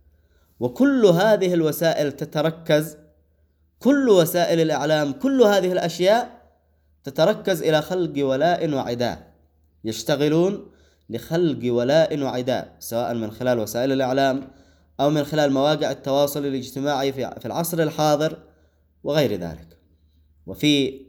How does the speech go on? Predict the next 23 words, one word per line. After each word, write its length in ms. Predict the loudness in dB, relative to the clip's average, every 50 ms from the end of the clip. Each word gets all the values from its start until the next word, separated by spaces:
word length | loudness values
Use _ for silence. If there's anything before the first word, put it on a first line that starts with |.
| -20 _ _ _ _ -8
و-، 60 | -4
وهي 760 | -2 -2 -2 -2 -2 -2 -2 -2 0 2 2 2 2 2 0 0
كل 280 | -2 -2 0 0 0 2
ما 120 | 2 2
تدور 400 | 2 0 -2 -2 -2 -2 0 -2
حوله 560 | -2 0 0 2 2 2 0 0 -4 -8 -8 -6
الوسائل 440 | -6 -6 -4 -4 -4 -4 -2 -2 -2
الإعلامية 440 | -2 -2 -2 -4 -4 -4 -2 -2 -2
والتربوية 540 | -4 -4 -6 -6 -6 -4 -2 -2 0 0 -2
والتثقيفية 800 | -2 -4 -6 -10 -10 -6 -6 -4 -2 -2 0 0 -2 -4 -8 -14 -20 _ _ _ _ _ _ _ _ _ -6
من 220 | -4 -4 -2 0 0
أجل 260 | -2 0 0 2 2
هذه 500 | 2 4 4 4 4 2 2 0 0 -2
النقطة، 460 | 0 0 0 -2 -2 -4 -10 -12 -12 -12 -16 -20 _ _ _ _ _ _ _ _ _ _ _ _ _ _ _ _ _ 2
تبذل 380 | 2 2 2 0 0 2 4
ملايين، 960 | 4 4 2 2 2 2 2 2 2 2 2 2 0 -2 -2 -6 -12 -16 _ -8
ملايين 460 | -4 -2 0 2 2 2 2 2 0
الدولارات 840 | -2 -4 -2 0 2 4 4 6 6 6 6 4 4 2 0 -8 -18 -20 _ _ _ _ _ _ _ _ -6
من 160 | -4 -2 -2
أجل 280 | -2 -2 -2 -2 -2 -4
خلق 460 | -2 -2 -2 0 0 0 0 2 2
ولاءات 680 | 2 4 4 4 2 2 2 2 2 0 0 -2 -4 -4
وعداوات. 960 | -2 -2 -2 -2 -2 -2 -2 -2 -2 -2 -2 -2 -4 -4 -8 -12 -18 -20